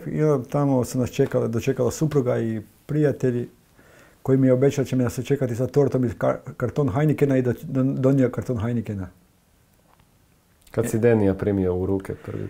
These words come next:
Speaker 2: put?
Speaker 1: Kad smo došli doma, ju-, ono, u jutarnjim satima, kad sam ga vidio, skoro srce puklo. Plać, suze.
Speaker 2: Ludo.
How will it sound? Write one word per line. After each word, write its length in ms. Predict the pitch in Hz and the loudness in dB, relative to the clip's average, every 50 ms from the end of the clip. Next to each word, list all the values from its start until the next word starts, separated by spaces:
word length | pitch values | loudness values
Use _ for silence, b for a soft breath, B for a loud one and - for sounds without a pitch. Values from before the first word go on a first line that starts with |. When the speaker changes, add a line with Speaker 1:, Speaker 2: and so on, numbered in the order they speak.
| - - | -12 -12
Speaker 2:
put? 200 | 120 117 - - _ _ B B B B B B B B B B B - _ _ - - | -14 -14 -14 -16 _ _ B B B B B B B B B B B -20 _ _ -18 -8
Speaker 1:
Kad 120 | - 180 175 | -6 -6 -2
smo 120 | - 214 | 2 2
došli 180 | 214 170 190 175 | 2 4 4 2
doma, 180 | 202 190 165 | 4 4 6
ju-, 260 | 147 156 160 160 147 151 | 6 6 4 4 2 2
ono, 180 | 143 143 135 | 2 2 4
u 160 | 127 127 127 123 - - | 2 2 0 -2 -4 -2
jutarnjim 360 | 151 147 147 151 139 127 120 | -2 2 2 4 4 4 2
satima, 600 | - - 135 147 139 - 139 131 127 120 104 98 - - _ _ _ _ _ _ _ _ _ _ _ _ _ _ _ _ _ _ _ | 4 4 4 4 4 4 2 0 2 0 -2 -4 -10 -14 _ _ _ _ _ _ _ _ _ _ _ _ _ _ _ _ _ _ _
kad 120 | - - - | -20 -10 -6
sam 120 | 127 123 | -4 0
ga 80 | 117 117 | 0 2
vidio, 300 | 123 139 139 135 127 117 | 2 2 2 0 0 -2
skoro 220 | - - 135 120 | -2 -2 -4 -4
srce 320 | - - 127 - - - | -2 -4 -6 -6 -6 -12
puklo. 320 | - - 107 - - 95 80 - _ _ _ _ _ _ _ _ _ _ _ _ _ _ _ _ _ _ _ _ _ _ _ _ _ - - - | -10 -10 -10 -10 -10 -12 -14 -14 _ _ _ _ _ _ _ _ _ _ _ _ _ _ _ _ _ _ _ _ _ _ _ _ _ -20 -20 -8
Plać, 280 | - 131 131 113 98 - | -4 -4 -4 -4 -4 -8
suze. 420 | - - - 139 131 113 113 110 95 - _ _ _ _ _ _ _ _ _ _ _ - | -14 -12 -8 -6 -6 -4 -4 -6 -8 -10 _ _ _ _ _ _ _ _ _ _ _ -12
Speaker 2:
Ludo. 320 | - 107 101 98 98 98 | -10 -8 -8 -8 -8 -10